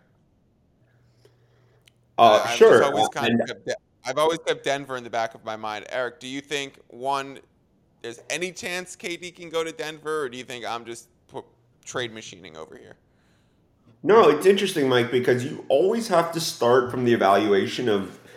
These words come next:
Speaker 1: you know, it's a player-driven league. Is Kevin Durant okay with going to Denver, and will he refuse it, even though ultimately if he's traded, he can't refuse, but he can refuse to play.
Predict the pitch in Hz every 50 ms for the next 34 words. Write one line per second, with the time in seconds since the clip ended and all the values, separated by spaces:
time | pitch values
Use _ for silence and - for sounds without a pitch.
0 | - - - 104 104 104 95 92 90 - 104 - - 113 98 104 104 98 98 104
1 | 104 92 101 95 92 92 90 87 90 92 85 - - - 98 95 92 - - -
2 | 110 95 95 92 87 90 90 90 87 80 - 85 85 85 - - - 92 87 76
3 | 65 64 - - - 80 80 80 - - 82 90 87 76 71 80 - 92 80 78
4 | 78 76 78 76 73 73 69 57 65 80 78 82 82 80 85 80 80 78 69 -
5 | - 101 110 101 90 76 87 85 80 - 82 82 82 82 80 80 78 67 80 82
6 | 80 - 85 78 71 71 80 82 80 78 78 80 71 - - - 90 87 87 78
7 | 76 76 78 78 - 87 76 67 73 - - 92 90 85 - 87 82 - 78 -
8 | 98 92 92 92 92 - 92 82 80 - - - 101 87 78 -